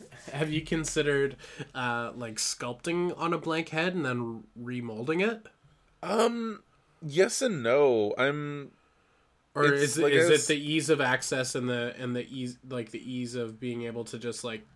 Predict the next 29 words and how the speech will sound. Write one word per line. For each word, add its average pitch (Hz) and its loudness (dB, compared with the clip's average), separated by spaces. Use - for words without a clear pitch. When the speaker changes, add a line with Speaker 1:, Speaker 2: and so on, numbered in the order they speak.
Speaker 1:
paint 117 -10
or 110 -10
print 113 -10
or 110 -14
whatever? 113 -10
Speaker 2:
Yeah, 117 8
it, 131 6
it's 131 2
pretty 135 2
much 117 4
Speaker 1:
On 120 -4
the 101 0
Speaker 2:
that. 92 2
It's 98 2
Speaker 1:
face. 107 2
Speaker 2:
like, 120 8
I've 113 4
always 107 2
really 98 -2
liked 95 -2
the 101 2
blank 92 -6
canvas. 117 -4
Speaker 1:
Yeah. 117 -4
Speaker 2:
And 110 2
then 101 0
the 104 2
super, 101 -4
like, 98 4